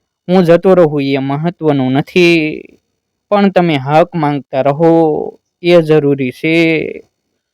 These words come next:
હવે તમારું ભૂતકાળ તમારું ભવિષ્ય નહીં બની જાય." ખીમાભાઈના હાથમાં જમીનની માલિકીનો દસ્તાવેજ આવતા જ તેઓ સૌથી પહેલા ગામના સહકારી બેંકમાં ગયા.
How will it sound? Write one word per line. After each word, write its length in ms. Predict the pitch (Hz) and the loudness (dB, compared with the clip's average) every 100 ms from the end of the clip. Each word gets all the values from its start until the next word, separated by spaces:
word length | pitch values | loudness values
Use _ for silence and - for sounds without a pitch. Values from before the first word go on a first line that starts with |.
| _ _ _ _ 175 | _ _ _ _ -2
હવે 200 | 175 196 | 2 2
તમારું 440 | 185 175 156 131 - | 2 2 2 0 -2
ભૂતકાળ 460 | 151 - 180 165 | -6 0 2 2
તમારું 480 | 151 143 139 139 123 _ | 0 -6 -4 -4 -6 _
ભવિષ્ય 540 | 156 156 160 165 - 143 | -2 2 2 0 -2 -4
નહીં 300 | 135 156 165 | -2 -4 0
બની 300 | 151 143 127 | 0 0 -2
જાય." 640 | - 147 160 165 156 143 - - _ _ _ _ _ _ _ _ _ _ | 0 2 4 2 0 -6 -14 -20 _ _ _ _ _ _ _ _ _ _
ખીમાભાઈના 640 | 196 196 190 160 151 139 | 2 4 4 2 -2 -2
હાથમાં 580 | 123 139 151 - 151 131 | -2 0 -2 -4 -8 -6
જમીનની 520 | 127 156 165 160 143 | -6 -2 -2 0 0
માલિકીનો 680 | 131 143 160 160 156 147 131 | 2 2 2 0 -4 -4 -2
દસ્તાવેજ 720 | 131 143 - 160 147 139 127 | 2 0 0 -2 0 0 2
આવતા 640 | 127 156 170 165 165 151 | 2 2 2 2 4 2
જ 220 | 147 143 151 _ _ _ _ _ _ _ | -2 -6 -20 _ _ _ _ _ _ _
તેઓ 220 | 202 196 190 | 0 2 2
સૌથી 480 | 196 190 220 208 | 2 2 2 -2
પહેલા 380 | 175 156 143 135 | -4 -2 0 0
ગામના 440 | 127 143 156 156 139 | 2 0 0 -2 -4
સહકારી 640 | - 170 170 - 151 139 | -2 -2 -2 0 0 -2
બેંકમાં 600 | 135 139 147 - 139 123 | -4 -6 -8 -8 -8 -2
ગયા. 640 | 139 160 165 160 151 - | 2 4 6 4 2 -4